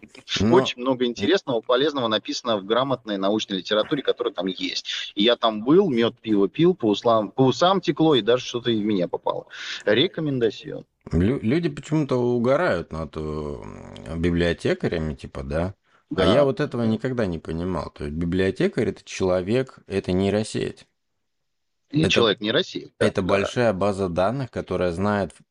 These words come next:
Speaker 1: примерно, что ты приходишь и говоришь, "Я вот хочу вот что-то из этого", а она тебе знает, в какой книге, где стоит и что там написано.
Speaker 2: Да, вы,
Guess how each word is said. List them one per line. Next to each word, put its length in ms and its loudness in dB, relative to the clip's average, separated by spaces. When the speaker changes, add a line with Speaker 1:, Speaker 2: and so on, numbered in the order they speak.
Speaker 1:
примерно, 560 2
что 260 -4
ты 140 -2
приходишь 360 -2
и 40 -2
говоришь, 200 -2
"Я 160 -2
вот 140 -4
хочу 300 -2
вот 120 0
что-то 360 -4
из 120 0
этого", 420 -4
а 160 0
она 180 2
тебе 260 -6
знает, 320 0
в 80 -20
какой 340 -2
книге, 520 0
где 340 0
стоит 680 0
и 60 -2
что 260 -2
там 220 0
написано. 600 -6
Speaker 2:
Да, 160 2
вы, 200 4